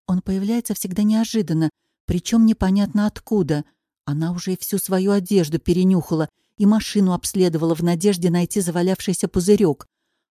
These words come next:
Аллочка иногда подвозила Назара до дома. Кто знает, может, он случайно обронил пузырёк с противным парфюмом, ну или специально подкинул. Назло? А вдруг он был в неё тайно влюблён,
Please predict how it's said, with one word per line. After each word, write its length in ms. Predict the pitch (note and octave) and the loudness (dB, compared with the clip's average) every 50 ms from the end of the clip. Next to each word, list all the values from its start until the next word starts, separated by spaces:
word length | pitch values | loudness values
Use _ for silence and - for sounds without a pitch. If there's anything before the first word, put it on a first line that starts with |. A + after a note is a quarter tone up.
| _ _ - | _ _ -8
Аллочка 480 | A3+ B3+ C4+ C4+ C4 - - - B3+ | -6 -4 -2 -4 -4 -6 -6 -2 0
иногда 300 | B3 A#3+ A#3+ A#3 A3+ A#3+ | 0 0 0 -2 -2 -4
подвозила 560 | - - A3 A3+ A3 A#3 B3 A#3 B3 A#3 A3 G#3 | -6 -6 -6 -4 -4 -4 -2 -2 -2 -2 0 0
Назара 420 | G3+ G#3+ G#3+ - G#3+ G#3 G#3 G#3 | 0 0 0 0 0 0 0 0
до 160 | F3+ G#3+ G#3 | 0 -2 -2
дома. 360 | G3 G#3 C4+ C#4+ B3+ G#3 D#3+ - _ _ _ _ _ _ _ | 0 0 2 4 4 4 4 0 _ _ _ _ _ _ _
Кто 300 | _ - - - - G3 | _ -20 -20 -14 -10 -10
знает, 480 | G3 - G3+ G3+ G#3 F#3+ E3+ D#3 - - | -8 -6 -4 -4 -2 -2 -4 -6 -6 -6
может, 320 | F3 F3+ F#3 F3 F3+ - - | -6 -4 -4 -4 -6 -8 -6
он 100 | - G3 | -6 -6
случайно 540 | F#3 - G3+ G3 - - A#3+ B3 A#3+ A3+ G#3+ | -4 -4 -6 -6 -4 -2 0 2 2 2 0
обронил 520 | - - F3 F3+ G#3 G#3+ A3 A#3+ D4 D4 | -2 -4 -6 -2 -2 0 2 2 2 0
пузырёк 460 | - - A#3 - A3+ A3 A3 G3+ - - | 0 -4 -4 -2 0 0 0 0 -2 -4
с 60 | - | -10
противным 540 | - G#3 G3+ - - A3+ F#3 F#3+ F#3+ F#3 E3+ | -8 -6 -6 -6 -4 -4 -2 -2 -2 -2 -2
парфюмом, 600 | - G#3 G#3+ - - - G#3 F#3+ F3 E3+ D#3+ - _ _ _ _ _ _ _ _ | -4 -6 -6 -8 -4 -2 0 0 0 0 -2 -4 _ _ _ _ _ _ _ _
ну 160 | - D#3 E3 - | -6 -6 -4 -4
или 240 | - F3 D#3+ D#3 | -4 -4 -4 -4
специально 640 | D3+ - - - - - - - F3+ F#3 F3 E3+ E3+ | -4 -6 -8 -12 -12 -8 -4 -4 -2 -2 -2 -2 -2
подкинул. 580 | - E3+ E3+ - - - F#3 E3 E3 D#3+ D3+ - _ _ _ _ _ _ - | -4 -6 -8 -8 -6 -4 -2 -2 -2 -4 -6 -10 _ _ _ _ _ _ -10
Назло? 560 | D#3 D#3 D3+ D3+ - E3+ E3 F#3+ A3 B3 C4+ _ _ _ _ _ _ _ _ _ _ - | -8 -6 -6 -6 -6 -6 -2 -2 0 -2 -2 _ _ _ _ _ _ _ _ _ _ -16
А 100 | - E3 | -14 -14
вдруг 360 | C#3+ C#3+ C3 G#3+ C#4 - - | -10 -6 -4 -4 -4 -2 -2
он 140 | G3+ F#3+ E3+ | -2 -2 0
был 120 | E3+ F3+ | 0 -2
в 60 | E3 - | -2 0
неё 220 | F3 F3 D#3+ F#3 | 0 0 0 -2
тайно 340 | - - G3+ G3+ F3+ F3 F3 | -4 -4 -2 -2 0 0 0
влюблён, 540 | - F#3+ F#3+ F3 E3+ F#3 F#3+ F3 D#3 D3+ | 0 0 -2 0 2 4 4 4 4 2